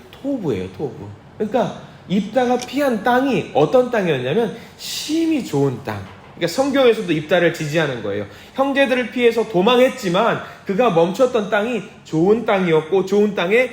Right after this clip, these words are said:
이 입다를 중심으로 많은 사람들이 위로를 받고자, 상처를, 예, 품고자 모였던 거예요. 그러니까 성경에서도 이 입다, 그가 했던 판단이 옳았고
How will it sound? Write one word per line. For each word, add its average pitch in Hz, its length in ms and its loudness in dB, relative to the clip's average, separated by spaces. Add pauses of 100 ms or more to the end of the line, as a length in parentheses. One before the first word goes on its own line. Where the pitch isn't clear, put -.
(240)
이 208 200 -4
입다를 226 500 -2
중심으로 202 440 -4
많은 214 420 0
사람들이 208 560 -4
위로를 294 380 0
받고자, 208 440 0
상처를, 240 520 -2 (320)
예, 147 220 -6 (260)
품고자 240 1040 -2
모였던 143 380 2
거예요. 117 460 -6 (260)
그러니까 165 200 -12
성경에서도 208 720 0 (200)
이 156 120 -2
입다, 127 680 -6
그가 175 240 -4
했던 180 360 -6
판단이 185 380 -6
옳았고 135 640 -2